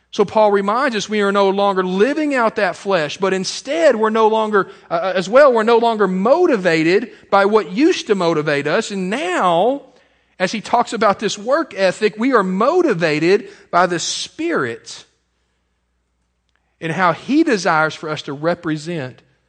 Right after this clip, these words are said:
Christ. And so we really want to understand our work ethic should represent Jesus Christ in all things. You know, many times in the workplace, in, in whatever environment that might be, maybe it's,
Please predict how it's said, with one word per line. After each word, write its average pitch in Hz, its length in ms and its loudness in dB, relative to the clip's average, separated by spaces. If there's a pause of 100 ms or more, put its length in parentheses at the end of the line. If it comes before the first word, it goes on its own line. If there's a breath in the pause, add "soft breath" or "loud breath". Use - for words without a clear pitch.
(600)
Christ. 123 640 -8 (1300)
And 175 100 -6
so 202 120 -2
we 190 100 2
really 240 380 -2
want 269 160 0
to 233 40 0
understand 196 520 -4
our 165 120 0
work 196 320 -4
ethic 160 340 -8
should 156 200 -12
represent 151 1040 -10 (1200)
Jesus 139 420 -10
Christ 107 460 -10
in 110 100 -14
all 104 180 -14
things. 104 640 -20 (800)
You 233 100 -2
know, 214 120 2
many 220 200 0
times 202 360 0
in 180 60 -6
the 165 80 -4
workplace, 170 720 -2
in, 156 140 -8
in 175 200 -8
whatever 196 540 2
environment 202 600 0
that 180 200 -2
might 165 300 -4
be, 175 180 -2
maybe 180 420 -2
it's, 175 200 -4